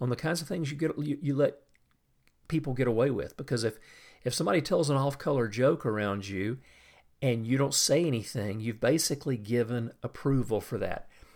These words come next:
So how you say it, how you deal with it, it's up to you, but it needs to be dealt with. So let's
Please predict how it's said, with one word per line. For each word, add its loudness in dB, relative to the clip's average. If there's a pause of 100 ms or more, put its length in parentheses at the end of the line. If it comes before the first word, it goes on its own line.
(180)
So 6 (360)
how 8
you 4
say 6
it, 6
how 0
you 2
deal 2
with 4
it, -2
it's -6
up 2
to -2
you, 2 (360)
but 4
it -2
needs 0
to -2
be 0
dealt -2
with. -8
So 0 (180)
let's 0